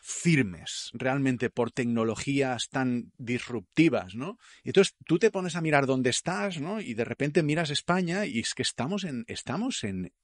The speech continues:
o sea, un-, solo tenemos a Turquía por detrás, con todos mis respetos hacia Turquía, ¿no? Pero es que Grecia, Polonia, em, eh, República Checa, Portugal,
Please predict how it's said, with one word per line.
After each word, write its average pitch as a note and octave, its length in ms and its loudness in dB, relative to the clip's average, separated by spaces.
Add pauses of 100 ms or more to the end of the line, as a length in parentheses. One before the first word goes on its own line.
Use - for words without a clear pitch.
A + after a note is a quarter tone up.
(120)
o A2+ 60 -10
sea, - 160 -8 (180)
un-, C3+ 280 2
solo F3+ 280 2
tenemos G#2 300 -4
a F2+ 60 -12
Turquía B2+ 500 -2
por G#2+ 140 -2
detrás, G#2+ 320 -2
con A2+ 120 -4
todos A#2 140 -4
mis G#2 140 -2
respetos F#2 360 -4
hacia F#2+ 200 -10
Turquía, A2 460 -6
¿no? C3+ 120 -10
Pero A#2+ 100 -8
es A2 60 -10
que A#2+ 200 -4
Grecia, D3 800 0 (120)
Polonia, D3+ 680 8 (220)
em, A#2 560 0
eh, A2+ 240 0
República C3+ 480 4
Checa, D3 380 0
Portugal, C3+ 840 4